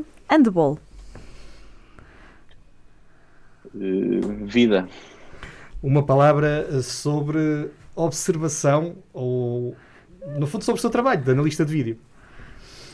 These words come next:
Speaker 2: Essa é difícil. <laughs> Eh, trabalho.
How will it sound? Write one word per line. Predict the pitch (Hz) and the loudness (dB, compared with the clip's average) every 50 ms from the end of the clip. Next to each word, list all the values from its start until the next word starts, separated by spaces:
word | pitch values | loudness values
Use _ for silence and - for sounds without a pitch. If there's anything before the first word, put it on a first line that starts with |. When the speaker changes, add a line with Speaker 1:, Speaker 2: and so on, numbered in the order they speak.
| - - - - - - - - - - - - - - - - - - - - - - - - - _ _ - - - - - - - _ - - - - - - - - - - - - - - - - - - - - - - - _ _ _ - - - - | -20 -18 -18 -18 -18 -18 -18 -20 -20 -20 -20 -20 -20 -20 -20 -20 -20 -20 -18 -18 -18 -18 -20 -20 -20 _ _ -20 -20 -20 -20 -20 -20 -20 _ -20 -20 -20 -20 -20 -20 -20 -20 -20 -20 -20 -20 -20 -20 -20 -20 -20 -20 -20 -20 -20 -20 -20 _ _ _ -20 -20 -20 -20
Speaker 2:
Essa | - - - 98 | -14 -8 -6 -2
é | |
difícil. | 95 113 107 - - 107 98 95 - - - | 0 0 0 0 0 0 0 0 -4 -10 -12
<laughs> | - - - - - - - - - 185 226 208 - 160 202 - - 180 - - 185 175 - - - - - - - - - - - - - - - - - - - - - - - - - - - - - - - - - | -12 -12 -12 -12 -12 -12 -8 -2 0 2 2 4 4 2 0 2 2 0 2 2 0 -4 -4 -6 -10 -20 -20 -20 -20 -20 -20 -18 -16 -16 -16 -16 -16 -16 -16 -16 -16 -16 -18 -18 -18 -20 -20 -20 -20 -20 -20 -20 -20 -20 -16
Eh, | - 101 104 101 104 104 98 - | -10 -6 -2 -2 -2 -2 -2 0
trabalho. | - - 98 92 92 87 87 104 110 113 | 2 2 4 4 4 4 4 2 0 0